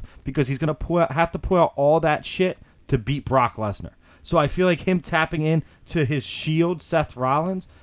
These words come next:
is kinda part of the story because he was the architect. He did all this crazy stuff.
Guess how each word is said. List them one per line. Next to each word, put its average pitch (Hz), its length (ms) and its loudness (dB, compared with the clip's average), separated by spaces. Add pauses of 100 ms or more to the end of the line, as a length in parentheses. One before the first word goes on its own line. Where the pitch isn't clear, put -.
(140)
is 151 160 -2
kinda 220 320 2
part 190 260 4
of 160 60 2
the 127 80 0
story 156 540 0 (280)
because 151 420 0 (440)
he - 180 -8
was 185 280 0
the 156 100 4
architect. 127 640 -2
He 165 140 -8
did 190 220 2
all 160 220 6
this 131 160 0
crazy 117 380 -6
stuff. 113 300 -8